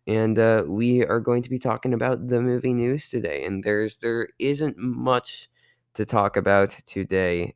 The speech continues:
um, as expected. <laughs> Uh, typically, typically there, there isn't much, but, um, at least on the weekend. Weekdays, got plenty. Weekends, not much, but we do typically talk about the box office on the weekend,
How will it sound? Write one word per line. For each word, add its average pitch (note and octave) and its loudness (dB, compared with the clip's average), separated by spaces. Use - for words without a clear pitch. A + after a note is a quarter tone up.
um, D#2+ -2
as C3 4
expected. - -10
<laughs> - -20
Uh, F#2+ 2
typically, G2 -4
typically G2 -2
there, F#2 0
there F#2+ 2
isn't - -6
much, - -10
but, D2 0
um, C#2 -2
at C3 4
least C3+ 4
on A#2 6
the G2 2
weekend. D2+ -4
Weekdays, A#2 6
got A#2 2
plenty. B2+ 4
Weekends, C3+ 2
not G2 -2
much, G2+ 0
but A2 -4
we A2+ -6
do C#3 -4
typically B2 -8
talk - -14
about F#2 -10
the - -20
box E2 -6
office - -6
on F2 -6
the F#2+ -6
weekend, F#2 -4